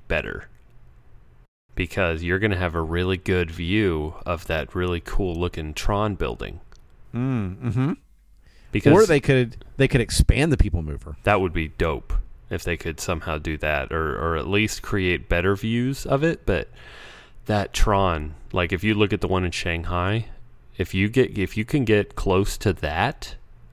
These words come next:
Speaker 1: with all of the colors and see the roller coaster running and stuff, I think that's gonna make the People Mover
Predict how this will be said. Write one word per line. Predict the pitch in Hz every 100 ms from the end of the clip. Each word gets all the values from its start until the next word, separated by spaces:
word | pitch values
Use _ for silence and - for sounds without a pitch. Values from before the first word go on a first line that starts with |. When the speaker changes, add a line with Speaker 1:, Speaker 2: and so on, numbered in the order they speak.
| -
Speaker 1:
with | 92
all | 95 95 92
of | 87
the | 87
colors | - 92 92 95 92
and | 90 82
see | - 92
the | 87
roller | 82 85
coaster | - 98 - 95
running | 95 101
and | 104 -
stuff, | - 107 -
I |
think | - 165
that's | 98 90 -
gonna | 92 80
make | 78
the | -
People | - 78 67
Mover | 67 67 58 52